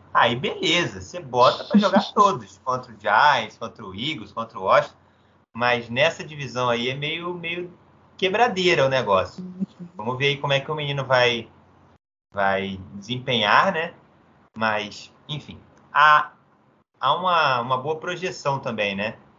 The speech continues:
Speaker 1: Vamos, vamos dar um, um voto de confiança e vamos ver, como você falou, também é muito novo. Se acontecer algum tipo de deslize também, é normal, o torcedor do forty-nine vai ter que ter paciência.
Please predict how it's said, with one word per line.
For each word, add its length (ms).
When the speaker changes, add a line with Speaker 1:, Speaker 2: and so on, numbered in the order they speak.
Speaker 1:
Vamos, 260
vamos 220
dar 140
um, 200
um 80
voto 300
de 80
confiança 480
e 40
vamos 200
ver, 120
como 180
você 80
falou, 200
também 180
é 40
muito 220
novo. 380
Se 180
acontecer 420
algum 240
tipo 200
de 80
deslize 440
também, 500
é 100
normal, 500
o 40
torcedor 340
do 80
forty-nine 440
vai 120
ter 160
que 100
ter 120
paciência. 680